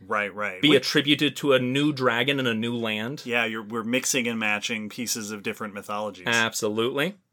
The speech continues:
Speaker 2: And then there are Catalan dragons in northern Spain, which were described as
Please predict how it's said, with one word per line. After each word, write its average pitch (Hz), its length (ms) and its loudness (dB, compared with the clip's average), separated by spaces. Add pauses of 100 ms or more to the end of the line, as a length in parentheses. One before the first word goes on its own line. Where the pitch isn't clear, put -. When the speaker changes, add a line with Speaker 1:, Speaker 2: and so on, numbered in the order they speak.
(160)
Speaker 2:
And 139 160 4
then 131 360 2
there 131 180 10
are 123 160 8
Catalan 220 580 2
dragons 131 340 2
in 123 120 0
northern 139 340 2
Spain, 127 540 -2 (340)
which 131 240 0
were 127 360 4
described 175 440 4
as 143 240 4